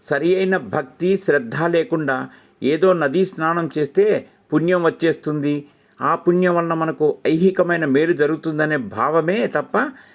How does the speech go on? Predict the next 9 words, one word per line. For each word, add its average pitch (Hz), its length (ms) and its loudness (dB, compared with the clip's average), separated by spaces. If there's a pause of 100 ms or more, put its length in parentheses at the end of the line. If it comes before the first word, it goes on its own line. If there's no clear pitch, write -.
(200)
పరమాత్ముని 180 560 0
పాదాలపై 170 600 0
దృష్టి 143 360 -2
పెట్టకపోతే 147 800 0 (320)
మోక్షం 156 440 2
సిద్ధించదు. 123 680 -2 (540)
ఉదాత్తమైన 185 680 0 (120)
ఆలోచన 170 480 2
లేకుండా 143 460 0